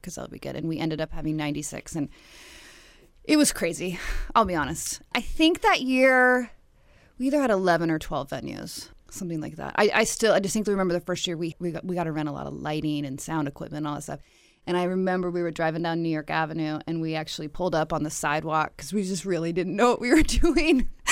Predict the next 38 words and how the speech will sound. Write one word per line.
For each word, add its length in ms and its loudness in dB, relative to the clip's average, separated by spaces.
We 120 12
just, 280 4
like, 180 -2
pulled 180 4
up 120 4
on 60 4
the 80 2
sidewalk 400 6
and 100 -2
just 160 -2
kinda 200 0
caught 220 2
our 80 4
breath 260 2
for 140 -2
a 60 0
minute, 240 0
and 80 -6
we're 80 -2
like, 220 2
"Okay, 360 0
this 160 6
is 140 8
the 100 6
plan." 340 0
<laughs> 640 2
But 120 4
the 120 6
festival 480 2
over 280 4
the 120 2
years 380 2
has 160 -2
sort 220 2
of 60 2
ebbed 180 0
and 160 -2
flow. 640 0